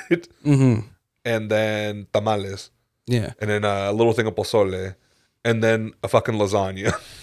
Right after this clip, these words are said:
Speaker 2: Now, I remember in an older episode, I think it must have been, like, either the first or s-, second, maybe the third episode that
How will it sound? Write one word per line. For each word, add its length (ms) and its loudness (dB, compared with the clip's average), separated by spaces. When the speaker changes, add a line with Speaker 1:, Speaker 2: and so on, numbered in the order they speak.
Speaker 2:
Now, 240 2
I 100 6
remember 420 2
in 220 0
an 240 2
older 920 2
episode, 680 0
I 80 2
think 240 0
it 140 4
must 260 -4
have 100 -4
been, 240 2
like, 380 -2
either 220 2
the 100 -2
first 400 0
or 40 -4
s-, 80 -2
second, 960 -2
maybe 240 2
the 100 -2
third 460 4
episode 380 -2
that 160 -2